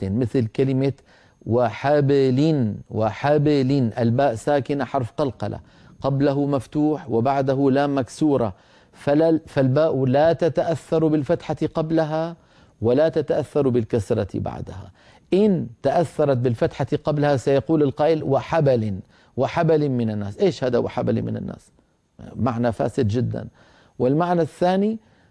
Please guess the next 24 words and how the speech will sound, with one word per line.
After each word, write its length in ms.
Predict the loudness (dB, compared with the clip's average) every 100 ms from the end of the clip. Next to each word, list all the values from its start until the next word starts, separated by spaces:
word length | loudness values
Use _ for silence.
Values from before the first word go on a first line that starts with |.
| _ _ _
آه، 220 | 0 0 2
والأمر 640 | 2 4 2 2 0 0
الثاني 360 | 0 0 0
أن 60 | -2
تتأثر 580 | -2 0 -2 0 2 2
بالكسرة 580 | 0 -2 -2 -2 0 0
بعدها 280 | 2 2
فيقول: 380 | 2 2 2 2
"وحبل 720 | 4 0 0 0 2 4 4 2
من 320 | 2 0 -2
الناس"، 400 | -4 -6 -10 0
فيجعل 480 | 2 4 2 2 2
الباء 560 | 2 0 0 0 -2 -6 _ _
مكسورة 800 | -2 -2 -4 0 4 4 2 0 -6 -4
أو 320 | 0 2 0 -4
كالمكسورة، 960 | -2 0 2 0 -4 -4 -4 -2 -4 -10 _ _
هذا 280 | -2 0 2
كله 480 | 2 2 2 0 0
لا 140 | 0
يصح، 380 | 0 0 -6 -10 _ -20
سببه 840 | -10 0 2 2 2 2 2 2 2
عدم 360 | 0 0 0
الإتقان، 540 | 0 -2 -4 -4 -4 -4 -12 -20 _
سببه 800 | -8 0 2 2 2 2 0 -4